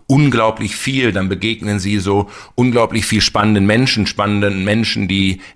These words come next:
entweder Geschichte geschrieben haben oder immer noch Geschichte schreiben, mitunter mehr Geschichte heute schreiben, als uns das lieb ist. Ich wollte halt ein wenig aufräumen mit den Mythen und den Märchen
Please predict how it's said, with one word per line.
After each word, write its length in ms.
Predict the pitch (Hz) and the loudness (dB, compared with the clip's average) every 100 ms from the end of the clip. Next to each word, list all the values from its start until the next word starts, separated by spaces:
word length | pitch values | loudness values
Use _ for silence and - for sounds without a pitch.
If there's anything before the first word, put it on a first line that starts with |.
| - | -4
entweder 680 | 92 113 - 107 101 101 95 | 2 2 2 0 2 2 0
Geschichte 480 | 85 87 110 101 - | -4 -4 -4 -4 -4
geschrieben 600 | 82 82 - 98 113 113 | -4 -2 -2 -2 -2 -2
haben 400 | 107 107 107 117 117 - - | -2 -2 0 -2 -4 -16 -14
oder 560 | - 95 95 92 87 69 | -4 0 2 2 0 -6
immer 240 | - 101 98 | -6 -2 0
noch 220 | 95 - | 0 0
Geschichte 420 | 87 - 95 - | -2 -2 -2 -2
schreiben, 640 | 85 82 90 107 113 117 98 | -2 0 2 2 2 2 0
mitunter 400 | 90 98 95 85 | -2 -2 0 2
mehr 220 | 92 101 | 2 2
Geschichte 440 | 95 - 95 98 | 0 -2 -4 0
heute 240 | 87 95 85 | 2 0 -2
schreiben, 460 | - 85 95 95 95 - - | -2 0 0 -2 -6 -16 -8
als 200 | 87 95 | -6 -4
uns 100 | 95 | -2
das 160 | 90 | -2
lieb 260 | 85 117 131 | 0 -2 0
ist. 180 | 135 113 | -2 -2
Ich 120 | 107 | 0
wollte 320 | 120 123 120 | 2 2 2
halt 300 | 110 117 117 - - - - - | 2 0 -2 -8 -18 -18 -16 -2
ein 280 | 113 117 | 0 2
wenig 240 | 123 131 - | 2 0 0
aufräumen 560 | 131 156 - 107 98 | 0 2 2 2 4
mit 120 | 98 95 | 2 2
den 280 | 90 82 | 0 2
Mythen 360 | 85 104 113 113 | 4 4 4 0
und 140 | 95 | 0
den 260 | 92 85 64 | 0 -2 -2
Märchen 680 | 87 101 110 - 104 98 95 | 0 0 0 0 0 0 -4